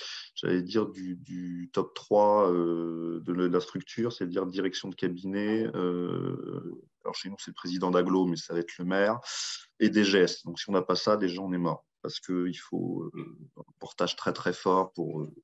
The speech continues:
lever les freins, et cetera. Donc ça, euh, et, euh, on, on, on peut l'obtenir. Nous, on a été rattaché au D G S, on a été rattaché à une direction plutôt, euh, liée au bloc communal proximité. En ce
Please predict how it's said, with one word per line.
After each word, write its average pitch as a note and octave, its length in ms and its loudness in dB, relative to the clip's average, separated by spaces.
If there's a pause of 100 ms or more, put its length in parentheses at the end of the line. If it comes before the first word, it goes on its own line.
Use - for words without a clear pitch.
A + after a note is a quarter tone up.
(580)
lever F#2 300 4
les F2 140 8
freins, F#2+ 420 2
et - 20 -4
cetera. F#2 480 2
Donc G2 140 -6
ça, F#2+ 300 2
euh, F2 220 2
et, F#2+ 160 4
euh, F#2 300 6
on, F#2 460 0
on, F2+ 400 0
on F2 60 0
peut G#2 160 -2
l'obtenir. G2+ 560 4
Nous, A2 80 4
on G#2 80 8
a G2 80 8
été G2+ 160 4
rattaché G2 420 4
au F#2+ 60 0
D F2 160 2
G E2 120 0
S, F#2 440 6
on F2+ 80 -2
a F2 40 2
été E2+ 200 -4
rattaché F2 720 0
à - 20 4
une F2 140 0
direction E2+ 560 -2
plutôt, F#2 680 4
euh, E2+ 440 2 (420)
liée F#2 80 2
au F#2+ 80 6
bloc E2+ 300 0 (100)
communal F2 460 0
proximité. F#2 720 2
En G#2 100 4
ce - 80 0